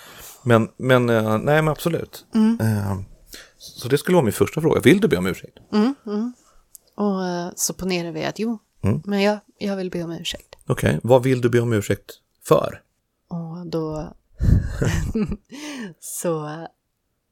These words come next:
Speaker 2: ponerar vi vidare att jag vill be om ursäkt för att jag har sagt saker som jag inte menade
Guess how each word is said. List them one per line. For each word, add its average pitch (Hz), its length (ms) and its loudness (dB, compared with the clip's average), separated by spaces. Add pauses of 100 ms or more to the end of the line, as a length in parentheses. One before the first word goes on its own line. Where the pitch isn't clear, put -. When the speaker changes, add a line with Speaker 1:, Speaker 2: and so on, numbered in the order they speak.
(760)
Speaker 2:
ponerar 175 480 -6
vi 165 120 -8
vidare 165 500 -2
att 156 120 -8
jag 156 80 -4
vill 156 140 -8
be 165 120 -6
om 160 200 -8
ursäkt 165 500 -8
för 151 80 -6
att 147 140 -12
jag 170 80 -10
har 160 60 -14
sagt - 460 -6
saker 156 500 -8
som - 200 -6
jag 156 160 -6
inte 165 420 -8
menade 160 520 -8